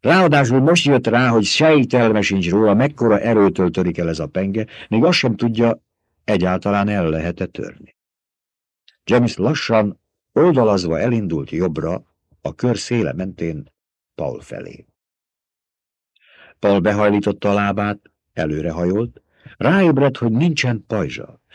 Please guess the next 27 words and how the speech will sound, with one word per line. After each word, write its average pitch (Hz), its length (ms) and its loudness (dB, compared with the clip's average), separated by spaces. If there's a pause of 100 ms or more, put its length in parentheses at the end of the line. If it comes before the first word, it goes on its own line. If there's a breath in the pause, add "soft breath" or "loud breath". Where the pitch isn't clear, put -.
(160 loud breath)
Pedig 127 260 2
úgy 190 220 2
tanult 95 340 0
meg 92 200 -2
küzdeni, 113 380 0
hogy 113 160 0
körülötte 139 560 2
legyen 120 260 2
az 107 120 4
a 107 140 2
finom 127 280 0
erőtér, 104 680 2 (160 loud breath)
úgy 170 180 2
tanult 143 280 2
meg 123 180 2
védekezni, 120 500 2
hogy 113 120 2
villámgyors 123 640 2
legyen 110 240 0
a 104 60 0
mozdulata, 113 560 0 (160 loud breath)
a 117 140 -2
támadását 143 640 2
viszont 135 280 -2
visszafogja 131 540 0
éppen 180 340 2
annyira, 156 400 2